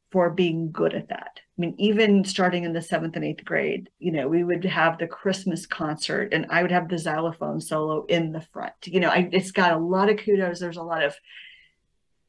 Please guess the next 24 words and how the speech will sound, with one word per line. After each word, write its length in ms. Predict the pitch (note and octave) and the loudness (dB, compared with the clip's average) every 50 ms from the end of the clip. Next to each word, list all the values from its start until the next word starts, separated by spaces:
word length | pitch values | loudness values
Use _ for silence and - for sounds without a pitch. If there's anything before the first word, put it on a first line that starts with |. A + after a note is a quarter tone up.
| _ - - | _ 0 4
a 80 | G3 | 4
lot 460 | F#3+ F#3 F#3 G3 F#3+ F#3+ F#3+ G3 F#3+ G3 | 6 6 6 6 6 6 6 6 6 4
of 140 | F#3 - | 4 2
learning 500 | F3 F3 F3+ F3 F3 F3+ D#3+ D#3+ E3+ E3 | 0 -2 0 0 0 0 0 -2 -4 -2
that, 220 | E3+ D3+ D3 - - - | -2 -2 -2 -2 -4 -2
you 100 | F#3 F#3 | 0 0
know, 140 | E3 D3+ D3 | 2 2 0
you, 420 | - - - E3 F3+ F3+ - - - _ - | -2 -6 -8 -6 -6 -6 -6 -8 -16 _ -18
you, 440 | F3+ F3 F3+ F#3 F#3+ F#3+ F#3 F3+ - F#3 | -12 -4 0 4 4 4 4 4 2 2
you 140 | F#3 F#3+ | 0 0
perform 1120 | F#3+ F#3+ - F#3+ F3+ - - _ - G3+ F#3+ F#3+ G3 G3+ G#3 G#3+ A3 A3+ A#3 B3+ B3 B3 - _ _ _ _ _ - - | 0 0 -4 -8 -8 -8 -10 _ 0 2 4 4 6 4 4 4 4 4 2 2 0 -2 -8 _ _ _ _ _ -14 -4
to 140 | - F#3+ | -2 -2
win 720 | E3+ D#3+ D#3+ F3 F3+ F3 F3 F3 F3 F3 F3 F3 F3+ F#3 - | -2 -2 -2 -4 -2 -2 -2 -2 -4 -4 -4 -6 -8 -10 -12
praise, 680 | - - E3+ D3 - - - - - - - - - - _ _ _ _ _ _ _ _ _ _ - - - - - - - | -8 -4 -4 -4 -4 -4 -8 -12 -16 -16 -16 -16 -18 -20 _ _ _ _ _ _ _ _ _ _ -18 -18 -18 -18 -14 -2 0
right? 180 | A#2 - - | 0 0 4
So 120 | - F3 E3 | 6 4 6
I 140 | - E3 | 6 6
was 260 | F3 F#3 F3+ - - - _ _ _ - - _ _ - | 4 2 0 -2 -4 -14 _ _ _ -20 -20 _ _ 2
in, 220 | G#3 G#3+ G3+ G3 G3+ | 4 4 4 4 4
you 100 | G3+ G3 | 4 6
know, 180 | F3+ E3+ D3 - - | 6 4 2 4 2
a, 320 | D3 F3+ - - F#3 F3+ | 2 2 2 4 2 2
a 80 | E3+ E3+ | 2 2
very 680 | F#3+ G3 F#3 F#3 F#3+ F#3+ F#3+ F#3+ F#3 F#3 F#3 F#3+ | 2 4 6 6 6 6 4 2 2 -2 -4 -6